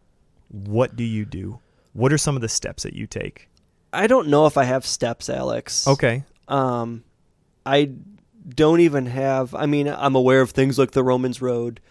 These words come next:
Speaker 2: uh, of course, but, uh, for me, to me, I like the word reconciliation.
Speaker 1: Okay.
Speaker 2: And, um,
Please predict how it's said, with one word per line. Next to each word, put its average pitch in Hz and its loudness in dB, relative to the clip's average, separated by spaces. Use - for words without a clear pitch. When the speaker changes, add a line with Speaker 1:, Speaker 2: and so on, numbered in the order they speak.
Speaker 2:
uh, 135 2
of 123 -2
course, 120 0
but, 135 0
uh, 120 0
for 139 -4
me, 143 -2
to - 0
me, 214 4
I 156 4
like 175 4
the 139 4
word 131 4
reconciliation. 120 -4
Speaker 1:
Okay. 123 0
Speaker 2:
And, 123 -2
um, 123 -6